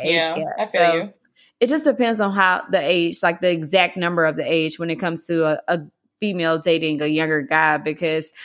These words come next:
Speaker 1: his friends, that would bother me the most, I think. <laughs> It's like, it wouldn't even be the person, but eventually he's gonna want me to come around his friends. And
Speaker 2: But what if he got older friends?
Speaker 1: If he had older friends, that's a, that's a huge plus. But if he has friends his <laughs> age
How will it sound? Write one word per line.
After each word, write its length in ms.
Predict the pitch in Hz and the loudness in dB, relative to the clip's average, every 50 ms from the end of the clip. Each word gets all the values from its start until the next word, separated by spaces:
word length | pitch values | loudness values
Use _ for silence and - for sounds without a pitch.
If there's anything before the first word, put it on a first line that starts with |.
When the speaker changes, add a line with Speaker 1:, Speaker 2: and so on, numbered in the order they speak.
| - - | -6 -2
Speaker 1:
his 220 | 262 247 254 - | -2 -2 -2 -4
friends, 580 | - - 208 233 277 311 285 226 180 156 156 156 | -6 -4 -2 -2 0 0 0 -2 -2 -4 -4 -2
that 160 | - - 370 320 | 0 2 2 2
would 80 | 226 | 2
bother 280 | 180 175 180 180 165 156 | 2 2 2 0 0 -2
me 160 | 160 190 208 | -4 -4 -4
the 100 | 170 156 | -4 -4
most, 400 | 147 160 160 160 170 180 - - | -4 -4 -4 -4 -4 -4 -4 -2
I 120 | - 185 208 | 0 0 2
think. 640 | - 269 269 269 349 330 311 330 311 - 392 - - | 4 2 4 4 2 2 2 2 2 0 0 -2 -4
<laughs> 60 | - - - - - 523 - - | -4 -4 -4 -4 -6 -6 -2 0
It's 160 | - 277 262 | 0 2 4
like, 220 | - 269 277 277 262 | 4 4 4 4 4
it 100 | 277 269 | 4 4
wouldn't 200 | 294 294 294 247 | 4 2 4 2
even 160 | 254 240 208 | 2 0 0
be 100 | 226 226 | 0 0
the 140 | 185 180 185 | 0 0 0
person, 580 | - - 202 208 208 208 - 180 170 170 170 160 | 2 2 2 2 0 -2 -4 -6 -6 -6 -2 0
but 340 | 196 202 202 190 185 - - | 2 2 2 2 -2 -2 -2
eventually 480 | - 202 202 254 302 302 302 294 269 254 | -2 0 2 2 0 0 0 0 0 0
he's 120 | 269 254 247 | 2 2 2
gonna 120 | 220 196 | 2 2
want 140 | 202 208 214 | 2 0 0
me 80 | 208 | -2
to 80 | 202 208 | -2 -2
come 220 | 190 220 202 190 | -2 -2 -4 -2
around 260 | 185 185 185 185 175 170 | 0 2 2 2 0 -4
his 160 | 151 - - | -8 -12 -4
friends. 540 | - 196 220 208 180 165 160 156 156 156 - | -2 -2 0 0 -2 -4 -6 -6 -6 -4 -4
And 360 | 175 175 175 170 175 180 180 - - _ | -2 -2 -2 -2 -4 -6 -8 -12 -10 _
Speaker 2:
But 100 | 285 302 | -4 -2
what 100 | 403 427 | 0 0
if 60 | 427 427 | 0 -2
he 100 | 403 381 | 0 2
got 180 | 381 - - | 2 4 4
older 200 | - 277 320 349 | 4 2 2 -2
friends? 520 | - 440 453 466 330 165 139 135 - - - _ _ - _ _ _ _ _ _ _ | -4 -6 -4 -4 -6 -8 -10 -12 -18 -20 -20 _ _ -20 _ _ _ _ _ _ _
Speaker 1:
If 140 | - 302 285 | -2 0 2
he 60 | 349 | 2
had 120 | 330 - 127 | 4 4 4
older 200 | - 247 240 247 | 4 2 0 0
friends, 280 | 240 - 254 254 254 247 | -2 -2 -2 -2 0 0
that's 140 | 254 240 240 | 0 -2 -2
a, 120 | 214 - - - | -4 -8 -6 -6
that's 180 | 233 226 - 208 | -6 -6 -6 -6
a 40 | |
huge 300 | 190 214 233 208 180 - | -6 -6 -6 -6 -8 -6
plus. 460 | - 202 202 - - - - - - - _ - - - _ _ | -2 -2 0 0 -2 -6 -10 -14 -14 -16 _ -20 -20 -20 _ _
But 180 | - 214 208 196 | 0 0 2 2
if 100 | 220 240 | 2 2
he 60 | 302 | 2
has 180 | 269 226 - - | 0 0 -2 -2
friends 260 | 214 214 208 214 214 | -4 -2 -2 -4 -4
his 160 | 240 226 - - | -4 -6 -2 0
<laughs> 140 | - 202 214 | 2 2 2
age 420 | 226 220 240 262 247 247 - - | 4 2 2 0 0 -2 -8 -12